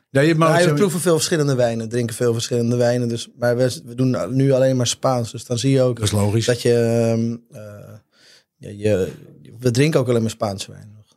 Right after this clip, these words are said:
Speaker 2: Dus eigenlijk blijft ook, de hele oriëntatie is ook Spaanse wijn.
Speaker 1: Spaans georiënteerd,
Speaker 2: Ja.
Speaker 1: dat is het.
Speaker 2: Ja.
Speaker 1: En zo moet het ook blijven.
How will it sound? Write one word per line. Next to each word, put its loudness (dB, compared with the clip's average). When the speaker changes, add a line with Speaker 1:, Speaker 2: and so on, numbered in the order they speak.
Speaker 2:
Dus -4
eigenlijk -4
blijft 0
ook, -2
de 0
hele 2
oriëntatie 0
is -12
ook -18
Spaanse -8
wijn. -18
Speaker 1:
Spaans 0
georiënteerd, 2
Speaker 2:
Ja. -8
Speaker 1:
dat 0
is 0
het. -2
Speaker 2:
Ja. 0
Speaker 1:
En -14
zo -4
moet 2
het -2
ook -2
blijven. -2